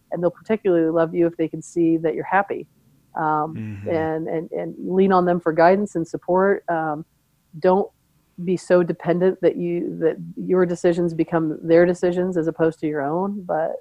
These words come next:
Speaker 1: um, you know, the parent-child dynamic, it's different for every family, but it's, it's an interesting one to be sure. And,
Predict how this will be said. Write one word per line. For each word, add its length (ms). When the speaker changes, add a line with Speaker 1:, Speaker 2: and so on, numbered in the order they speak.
Speaker 1:
um, 320
you 80
know, 120
the 80
parent-child 720
dynamic, 540
it's 140
different 340
for 120
every 200
family, 440
but 160
it's, 360
it's 260
an 120
interesting 460
one 320
to 100
be 140
sure. 400
And, 380